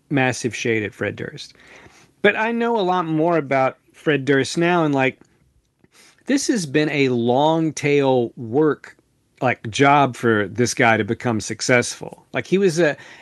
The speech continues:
ex-military guy. Like, he wasn't into music, and he was, like, doing freestyle rap.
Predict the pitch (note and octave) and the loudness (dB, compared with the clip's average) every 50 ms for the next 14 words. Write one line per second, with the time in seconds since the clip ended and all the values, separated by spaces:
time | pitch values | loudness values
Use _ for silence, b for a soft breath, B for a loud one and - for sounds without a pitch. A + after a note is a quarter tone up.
0 | B B E3+ F#3 F#3+ - - - D3+ D3+ D3+ E3 E3 F3+ F3+ E3 - F3 E3+ D#3+ | B B -2 -2 -2 -2 -4 0 0 2 4 4 4 2 2 0 0 2 2 4
1 | D#3 D#3 D3+ D3 D3 D3 D3 D3+ D3+ D3+ D3+ D3+ D#3 D#3 D#3 - b b b b | 2 2 2 2 0 2 2 2 4 4 4 4 2 0 -2 -6 b b b b
2 | b b - C3+ C3+ B2+ - _ _ - - A#2+ - F3+ F3 E3 D3 C3+ C3+ C3+ | b b 0 0 0 0 0 _ _ -16 -8 -4 -2 0 0 -2 -4 -4 -2 0
3 | D#3+ E3+ F3 D#3+ F#3 F3 D#3+ D3+ D3 D3 D3+ D#3+ E3+ E3 F3 E3+ - - C#3+ C3 | 2 2 2 2 0 2 2 2 2 2 2 2 2 2 0 -2 0 0 -2 0
4 | C3 C#3+ C#3+ C#3+ A#2+ C#3+ C#3 C3+ B2+ C3 C3 C#3+ C#3+ C3+ C3 A#2+ - - - D3+ | 0 0 -2 0 0 0 0 0 0 0 -2 0 0 0 -4 -6 -10 -8 -6 -2
5 | D3 D#3+ D#3 - - - E3 D#3 D#3 D#3+ D#3 D3+ C3 A#2 B2+ C3 D3 E3 F#3 G3+ | -2 -2 -2 -2 -2 -2 0 2 2 4 2 2 2 2 2 4 4 2 0 -2
6 | - _ - | -6 _ -20